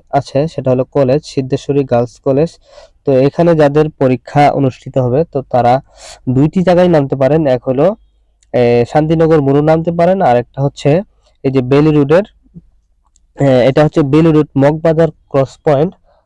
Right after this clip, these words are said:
তো এখানেও আসতে পারেন। তো এই রুটটা দিয়ে, আহ, সাধারণত বাস চলাচল কম করে। তো আপনারা এখান দিয়ে, উম, হয়তো বা নাও আপনাদেরকে বাস আলাদা, যেহেতু বা-, যে-, যেহেতু বাস চলাচল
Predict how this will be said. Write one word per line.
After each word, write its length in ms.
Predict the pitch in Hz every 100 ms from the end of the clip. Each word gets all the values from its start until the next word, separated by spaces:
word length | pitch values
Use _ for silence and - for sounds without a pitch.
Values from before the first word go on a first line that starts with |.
| _ _
তো 80 | 131
এখানেও 500 | 151 143 160 180 185
আসতে 260 | 160 -
পারেন। 280 | 123 120 117
তো 100 | 123
এই 240 | 131 147 160
রুটটা 300 | 160 - 160
দিয়ে, 360 | 165 165 170 - _ _ -
আহ, 180 | 127 123
সাধারণত 460 | - 131 135 147
বাস 300 | 160 127 120 -
চলাচল 360 | 143 139 151 139
কম 240 | - 156
করে। 300 | 147 135 147 - _ _ _ _ _ -
তো 140 | 131
আপনারা 340 | 123 - 139
এখান 380 | 135 135 156 151
দিয়ে, 280 | 151 147 208
উম, 340 | 226 143 131 123 120 - _ _ _ 143
হয়তো 180 | 139
বা 120 | 139 135
নাও 360 | 123 127 131 - _ _ _ _
আপনাদেরকে 440 | - 123 120 135
বাস 300 | 123 117 -
আলাদা, 220 | 123 127
যেহেতু 300 | 123 131 135
বা-, 220 | 120 127 127
যে-, 160 | 139 -
যেহেতু 280 | 139 143 156
বাস 360 | 139 123 143 -
চলাচল 540 | 156 156 156 160 156